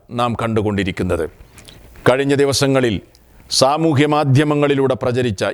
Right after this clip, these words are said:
ഈ സമുദായത്തിൽ നിന്നുള്ള ഒരു രംഗം ഇനി നിങ്ങളൊന്ന്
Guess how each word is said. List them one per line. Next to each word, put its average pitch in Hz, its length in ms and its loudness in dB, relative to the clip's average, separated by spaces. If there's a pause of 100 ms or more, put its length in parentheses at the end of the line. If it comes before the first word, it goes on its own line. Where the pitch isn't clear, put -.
ഈ - 20 4 (140)
സമുദായത്തിൽ 156 800 0
നിന്നുള്ള 127 320 0 (520)
ഒരു 120 260 2
രംഗം 120 320 -2 (460)
ഇനി 120 220 2
നിങ്ങളൊന്ന് 110 360 0